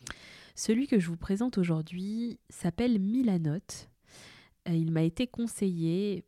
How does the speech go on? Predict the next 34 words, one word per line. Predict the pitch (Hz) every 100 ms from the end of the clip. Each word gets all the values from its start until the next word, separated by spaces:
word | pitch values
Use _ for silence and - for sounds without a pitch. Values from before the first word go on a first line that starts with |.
| _
par, | 160 165 190 196
euh, | 156 151 139 143 143 156 156 -
une | 175 160
équipe, | 165 170 - 208
euh, | 196 165 151 147 147 147 147 160
de | 143
création | - 269 262 220
vidéo | 190 165 156 151 143 165
qui | -
s'appelle | - 160 156 -
Imaginers. | 226 214 202 185 151 147 247 - - - - - - - - _ -
Euh, | 160 151 151 151 147 143 135 67 -
et | 202
du | 180 165
coup, | - 240
qui | -
m'ont, | 175 170 214
euh, | 175 156 151 147 151
qui | - 156
m'ont | 135
dit | 165 208
que |
cet | - -
outil | - -
était | 196 - 185
génial, | 165 170 156 147 180 196 131
notamment | 165 165 160 165 170 190 208
pour, | - 190 190
euh, | 147 147 -
tout | 202
ce | -
qui | - - 170
était, | 156 - 190 190
euh, | 156